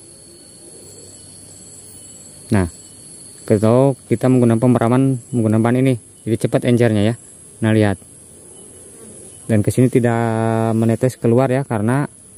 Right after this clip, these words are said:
banyak sekali, eh, tawon atau serangga-serangga. Nah, namun sekarang setelah, eh,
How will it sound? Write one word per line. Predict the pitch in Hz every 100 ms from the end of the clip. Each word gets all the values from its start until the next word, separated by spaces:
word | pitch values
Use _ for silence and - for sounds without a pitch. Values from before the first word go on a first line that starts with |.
| -
banyak | 107 110
sekali, | 104 123 113 117 131 135 - - - - - - - - - - - - - -
eh, | - 104 104 101 101 98 - - - - - - - - - - - - - - - - - - - - - - - - - - - - - - - - - - - - - - 76
tawon | - 110 139 170 165 - _ _ - -
atau | 113
serangga-serangga. | 104 117 104 104 117 104 117 147 143 117
Nah, | 110 92
namun | 98 113 131 135
sekarang | - 120 127 117
setelah, | 120 117 110 104 - - - - - - - -
eh, | 110 101 104 101